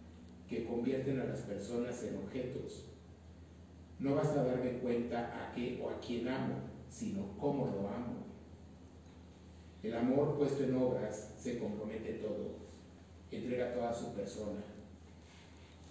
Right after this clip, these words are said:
Dice la primera de Juan, "No amemos con palabras y de labios para afuera, sino de verdad y con hechos". Que las obras sean objetivas y de avance para las personas.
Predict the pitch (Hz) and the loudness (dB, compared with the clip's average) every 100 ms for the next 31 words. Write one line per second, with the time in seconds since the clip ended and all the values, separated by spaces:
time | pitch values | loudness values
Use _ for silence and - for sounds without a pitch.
0 | - - 123 127 127 - 117 110 107 107 | -14 -2 0 2 4 2 2 0 0 -2
1 | 117 110 104 98 131 135 139 135 135 131 | 0 0 -2 -4 0 2 4 4 2 0
2 | - 110 - 107 120 120 127 127 107 98 | 0 -2 0 0 2 2 2 0 0 0
3 | 101 104 104 - 101 101 98 113 110 104 | 0 -2 -2 -4 -2 -2 -2 2 2 0
4 | - - - - - 101 101 101 101 104 | -4 -10 -12 -6 -4 0 0 0 0 0
5 | 107 101 - 95 95 - - - - - | -2 -4 -4 -4 -6 -6 -8 -10 -10 -14
6 | - - - - - - - - - - | -14 -14 -16 -16 -14 -14 -14 -14 -18 -2
7 | 127 117 120 131 135 139 135 131 131 127 | 2 4 2 2 4 4 4 4 4 2
8 | 117 123 131 143 143 139 117 101 101 104 | 0 2 6 6 4 0 -4 -2 -2 0
9 | 117 117 - 101 98 98 - - 98 - | 0 0 -2 -2 -2 -2 -6 -6 -8 -6
10 | 110 98 95 - - | -4 -2 -4 -8 -12